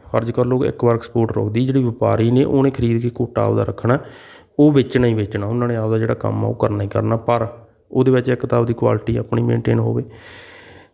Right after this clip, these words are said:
ਬੇਨਤੀ ਹੈ ਕਿ ਜਿਹੜੀ ਬਾਸਮਤੀ 'ਚ ਤੁਸੀਂ ਆਖਰੀ ਸਪਰੇਅ ਕਰਨੀ ਹੈ, ਤੀਹ ਪੈਂਤੀ ਦਿਨ ਰਹਿੰਦੇ ਕਰ ਦਿਓ ਤੇ ਗੈਰ ਸਿਫਾਰਸ਼ੀ ਸਪਰੇਅ ਵੱਲ ਧਿਆਨ ਨਾ ਦਿਓ।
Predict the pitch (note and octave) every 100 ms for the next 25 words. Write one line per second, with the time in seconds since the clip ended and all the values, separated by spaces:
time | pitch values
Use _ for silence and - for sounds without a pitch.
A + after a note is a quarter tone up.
0 | - A#2 C3 C3+ C3+ D#3+ D3 D3 D#3 D#3
1 | D3 D3 A#2 A2 A2+ C3 B2+ C#3 C3+ B2+
2 | B2 A#2 A#2 B2 - B2 B2 A2+ A2+ A#2+
3 | B2+ - C#3 C#3 A#2 A2+ B2 A#2+ A#2 A2
4 | A2+ C3 B2+ A#2+ B2 B2 A#2 A2 A2 -
5 | - G#2+ - A2+ - A#2 A#2+ A2 A2 A#2
6 | A2 A2 G#2 G#2 A2+ C#3+